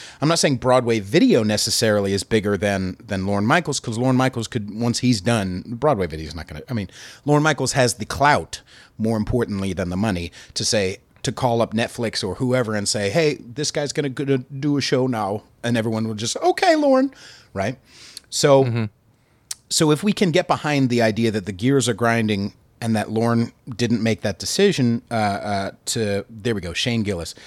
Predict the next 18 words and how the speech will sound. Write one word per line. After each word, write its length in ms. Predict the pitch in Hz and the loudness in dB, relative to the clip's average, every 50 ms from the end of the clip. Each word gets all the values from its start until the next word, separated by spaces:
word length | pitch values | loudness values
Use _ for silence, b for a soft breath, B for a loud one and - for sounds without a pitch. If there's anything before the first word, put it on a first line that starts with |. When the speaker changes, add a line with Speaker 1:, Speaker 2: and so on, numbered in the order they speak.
| B B B B B B - | B B B B B B -2
Speaker 1:
to, 240 | - 143 127 123 - - - | 0 2 2 2 0 -4 -6
to 120 | - 127 | -4 -2
let 240 | 117 123 131 - 120 | 2 2 2 2 2
go 160 | 117 127 120 | 0 2 2
Shane 340 | 117 - - 123 110 110 104 | 2 0 0 0 0 0 0
Gillis, 580 | 107 151 208 233 170 113 104 117 - - - - _ _ _ - | 2 4 4 4 4 2 2 0 -2 -4 -6 -8 _ _ _ -10
Speaker 2:
That's 120 | 110 95 | -6 -2
what 80 | 101 101 | 0 0
it 20 | |
Speaker 1:
right? 100 | 98 90 | 0 0
Speaker 2:
was. 220 | 87 107 - - b b b b b b b b b b _ - | -2 -4 -8 -12 b b b b b b b b b b _ -2
Speaker 1:
Is 160 | 151 143 127 123 | -2 0 2 2
that 220 | 202 226 254 - | 2 0 2 2
the 80 | 285 247 | -2 -2
power 640 | - - - - 180 185 185 190 190 185 190 180 | -2 -2 -6 -2 0 2 2 2 2 2 2 2
that 180 | 147 160 - - | 2 2 0 0
Asians 460 | - 143 147 156 135 156 147 139 120 | 0 0 0 0 0 2 2 2 2
want? 520 | 113 92 95 101 131 208 320 - - - | 0 -2 -2 -2 0 -2 -2 -4 -8 -16